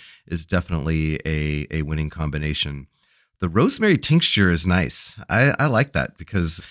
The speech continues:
it's, it, it kind of evokes y-, the holidays, right? And, and also has this kind of earthiness that I think goes really well with it too. And so I'm, I actually, again, have all these ingredients. I like it when you present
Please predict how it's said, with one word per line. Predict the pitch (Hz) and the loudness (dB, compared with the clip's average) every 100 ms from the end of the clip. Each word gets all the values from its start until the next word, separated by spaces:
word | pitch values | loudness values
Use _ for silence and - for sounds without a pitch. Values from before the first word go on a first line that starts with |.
| - _ - | -20 _ -4
it's, | 95 - - - | -4 -2 -6 -6
it, | 107 127 | -2 -2
it | 123 | 2
kind | 151 165 | 4 4
of | |
evokes | 135 85 98 110 - - - - | 2 2 2 2 0 -2 -2 -6
y-, | 80 - | -8 -8
the | 87 85 87 | -6 -2 0
holidays, | 101 85 85 82 104 139 - | 2 2 2 0 0 0 -2
right? | 92 113 143 - - | 0 0 0 -6 -2
And, | 95 95 95 92 92 - - - - | 2 2 4 2 0 -2 -16 -10 -2
and | 95 | 0
also | 98 110 - 107 101 95 | 2 2 2 4 4 2
has | 90 101 85 | 2 0 0
this | 90 | -2
kind | - 90 | -2 -4
of | 80 | -2
earthiness | 92 98 101 82 76 - - - | 0 0 0 0 0 0 -2 -4
that | - 78 - - - | -6 -6 -6 -14 -10
I | 87 | -6
think | 87 | -6
goes | - 78 | -6 -8
really | 76 71 | -8 -12
well | 65 | -12
with | 67 | -14
it | - | -18
too. | - 69 67 _ | -20 -20 -20 _
And | 80 76 73 - - _ _ | -4 -4 -6 -12 -20 _ _
so | - 87 | -2 2
I'm, | 139 - - | 2 2 2
I | 135 | 2
actually, | 131 - 123 | 2 2 2
again, | 117 151 127 | 2 2 2
have | 107 101 | 2 2
all | 127 | 4
these | 131 131 | 2 2
ingredients. | 123 165 107 | 2 2 2
I | 127 | 2
like | 131 180 | 2 0
it | 196 | 2
when | 139 135 | 4 4
you | 131 127 | 6 4
present | 101 123 104 104 95 | 2 0 4 2 0